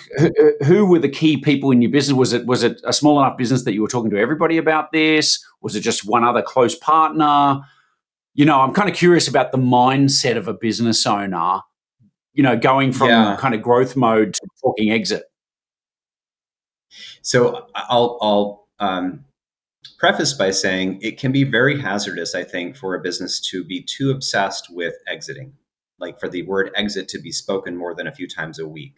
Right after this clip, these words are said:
Speaker 2: We'll, we'll just stipulate that.
Speaker 1: <laughs> Yeah.
Speaker 2: Um, 'cause I've seen that actually be a hazard in other businesses, uh, because you're, you're, you're anticipating your, your, your beautiful future before you've actually earned it if you do it too much.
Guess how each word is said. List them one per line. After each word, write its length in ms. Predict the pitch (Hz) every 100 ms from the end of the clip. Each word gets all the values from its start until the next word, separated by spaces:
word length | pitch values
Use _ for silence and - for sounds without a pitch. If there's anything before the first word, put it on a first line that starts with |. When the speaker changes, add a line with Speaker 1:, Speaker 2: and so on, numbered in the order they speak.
| _ 87
Speaker 2:
We'll, 140 | 85
we'll 100 | 85
just 220 | 82 -
stipulate 480 | - - 101 87 80
that. 300 | 69 65 - -
Speaker 1:
<laughs> 60 |
Yeah. 340 | 120 - 139 139
Speaker 2:
Um, 80 | 113
'cause 100 | 101
I've 100 | 98
seen 220 | 127 117
that 240 | 101 95 -
actually 240 | 90 - _ _ _
be 100 | 110
a 220 | 95 -
hazard 300 | 98 87 85
in 60 | 82
other 160 | 82 78
businesses, 720 | 82 - 78 78 76 - -
uh, 100 | 87
because 200 | 90 92
you're, 140 | 107
you're, 320 | 104 104 101 _ _ _
you're 80 | 113
anticipating 500 | 107 127 - 113 104
your, 120 | 90 87 -
your, 280 | 92 87 -
your 140 | 92 92
beautiful 300 | 113 104 90
future 360 | - 117 - 87
before 240 | 87 95
you've 140 | 85
actually 320 | 82 80 78 73
earned 220 | 87 78
it 80 | 73
if 160 | 73
you 80 | 78
do 160 | 78 73
it 80 | 69
too 160 | 80
much. 380 | 78 71 69